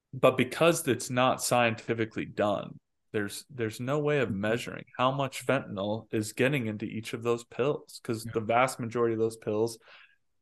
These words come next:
Speaker 1: are filler. And so accidents are just happening, right? People are not intending to overdose. I hope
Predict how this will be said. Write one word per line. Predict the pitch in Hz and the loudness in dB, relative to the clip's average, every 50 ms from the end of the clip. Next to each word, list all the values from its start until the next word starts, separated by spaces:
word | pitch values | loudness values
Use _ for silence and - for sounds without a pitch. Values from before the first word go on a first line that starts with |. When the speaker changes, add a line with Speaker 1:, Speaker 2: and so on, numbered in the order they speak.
| _ _ _ - | _ _ _ -4
Speaker 1:
are | 123 113 | -4 -4
filler. | 110 - - - 123 123 156 175 131 90 - - - _ _ _ _ _ _ _ _ _ _ _ _ _ _ _ _ - | -4 -4 0 6 8 8 8 8 6 2 0 -4 -10 _ _ _ _ _ _ _ _ _ _ _ _ _ _ _ _ -10
And | 117 117 110 | -8 -6 -2
so | - 143 135 - - | 0 0 0 2 2
accidents | 123 127 151 147 - - - 131 120 113 110 107 - - | 2 2 2 2 0 0 0 2 2 2 0 -2 -6 -6
are | - - 113 | -4 -4 -4
just | 107 - 117 - - | -4 -4 -8 -8 -8
happening, | - - 110 117 139 - - - - - - - - _ _ _ _ - | -6 -2 0 0 0 0 -4 -12 -14 -14 -20 -20 -20 _ _ _ _ -10
right? | - 110 110 123 127 | -6 -6 -6 -6 -6
People | - - 160 185 160 | -4 -4 0 2 4
are | 131 | 4
not | 123 127 135 143 127 | 6 6 6 6 4
intending | 113 104 - - - 147 151 135 117 92 | 2 -2 -4 -2 -2 0 0 0 -2 -2
to | - 95 - | -4 -4 0
overdose. | - 113 123 131 135 113 - - - - - - - | 2 2 2 2 2 0 -2 -2 -6 -6 -6 -4 -2
I | 117 110 | -2 0
hope | 120 131 143 139 - | 2 2 0 0 -2